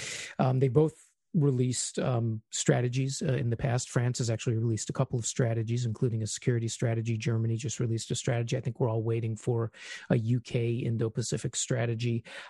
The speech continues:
Um, but the point is that it's, it's, it is new, and, and I think it's important for Washington, uh, to be aware of it and thinking about it beyond the sort of general, um, lip service of, of course, you know, we're happy to see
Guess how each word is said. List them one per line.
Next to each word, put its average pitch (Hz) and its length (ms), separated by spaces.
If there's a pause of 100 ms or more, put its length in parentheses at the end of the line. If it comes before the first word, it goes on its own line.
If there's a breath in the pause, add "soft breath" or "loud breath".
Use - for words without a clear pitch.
(100)
Um, 131 360
but 143 440
the 139 60
point 226 280
is 135 80
that 127 140
it's, 117 260
it's, - 240 (100)
it 143 140
is 160 220
new, 110 260
and, 120 180
and 120 240
I 117 40
think 135 280
it's - 220
important 131 400
for 127 120
Washington, 117 840 (480 loud breath)
uh, 127 120
to 135 140
be 131 80
aware 131 300
of 117 100
it 110 120
and 104 140
thinking 139 320
about 110 240
it 110 120
beyond 120 640
the 147 60
sort 139 220
of 113 140
general, 117 720 (380 loud breath)
um, 117 400
lip 139 220
service 117 420
of, 120 120
of 110 140
course, 117 400
you 131 80
know, 117 80
we're 110 160
happy 117 340
to 117 100
see 117 340